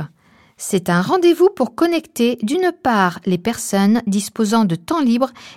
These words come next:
et ayant envie de s'engager bénévolement dans une mission utile, et d'autre part, les associations à la recherche de bénévoles. Le second dating associatif se déroule samedi vingt et un septembre, de dix heures à treize heures, à la Maison pour tous,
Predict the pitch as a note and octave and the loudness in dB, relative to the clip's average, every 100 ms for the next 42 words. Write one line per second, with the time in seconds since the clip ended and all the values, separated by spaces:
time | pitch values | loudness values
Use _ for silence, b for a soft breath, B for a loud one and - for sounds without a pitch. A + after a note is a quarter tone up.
0 | - D4+ D4+ E4 D4 A#3 C4+ A3 - C4+ | -2 2 2 4 2 2 0 -2 -2 0
1 | A3 G3 F3 E3+ D#4 D4+ A3+ A3 C4+ C#4 | 2 2 0 0 0 2 4 4 2 2
2 | G#3 F#3+ F#3 F3+ A#3+ - E3+ - C4+ - | 2 2 2 2 0 -2 -4 -4 -8 -6
3 | F3 D#3+ G3+ A#3 B B B B D4+ D4+ | -2 0 0 -4 B B B B 0 4
4 | F4+ - A#3 G#3 G#3+ C4 G3+ B3 C#4 C#4 | 4 2 -2 2 2 2 2 2 0 -6
5 | - C4+ - B3 F3 D#3+ B3 D4 - E4 | -6 -6 -2 0 0 0 -2 -4 -2 -2
6 | B3+ A#3+ A3+ E3+ C3 A2+ - - _ - | 0 0 2 0 -2 -10 -12 -18 _ -2
7 | G3+ A3 G3 G3 G#3+ A#3+ D#4+ F#4+ C4+ A#3+ | 0 2 2 2 2 0 0 0 0 -2
8 | G#3 A3 G#3+ D#4 E4+ - B3 B3 B3+ A#3 | -4 -4 -2 -2 -2 -2 0 0 0 -2
9 | - B3+ G3+ F#3 C4 F4 D#4 C#4 A#3 G#3+ | -2 2 2 2 -2 -4 -4 -4 -4 -6
10 | - E3+ G#3 D4+ B B B E3 F#3 G#3+ | -4 -2 -2 -2 B B B -2 0 0
11 | C4 A3 E3+ D#3 E3 C#3+ D3 D#3+ A3+ - | 0 0 0 -4 -6 -6 -4 -4 -4 0
12 | F#3+ F3+ C4 C#4 A#3+ G#3+ - B3+ D#4 - | 2 2 2 -2 -4 -6 -6 -4 -4 -6